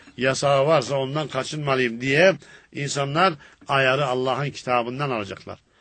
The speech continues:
Her daim soracakları soru bu olacak. "Bu işi Allah mı emretti bana? Allah'ın bu konudaki emri nedir? Ne yapmalıyım bu konuda? Peygamber ne diyor bu konuda?" diye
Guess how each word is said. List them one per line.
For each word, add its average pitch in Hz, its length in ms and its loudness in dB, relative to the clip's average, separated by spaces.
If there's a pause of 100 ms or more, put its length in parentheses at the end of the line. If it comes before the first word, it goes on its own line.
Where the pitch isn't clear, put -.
(240)
Her 180 300 4
daim 156 280 4
soracakları 160 600 0
soru 165 340 0
bu 202 80 4
olacak. 123 420 0 (540)
"Bu 165 200 2
işi 165 200 0
Allah 147 360 0
mı 139 120 -2
emretti 120 440 -4
bana? 110 260 -4 (1040)
Allah'ın 160 440 0
bu 180 80 0
konudaki 156 440 0
emri 156 340 2
nedir? 127 480 0 (640)
Ne 117 60 -2
yapmalıyım 123 600 0
bu 104 120 -10
konuda? 107 420 -6 (400)
Peygamber 175 520 2
ne 185 160 2
diyor 139 220 2
bu 123 120 -4
konuda?" 123 320 0
diye 147 320 4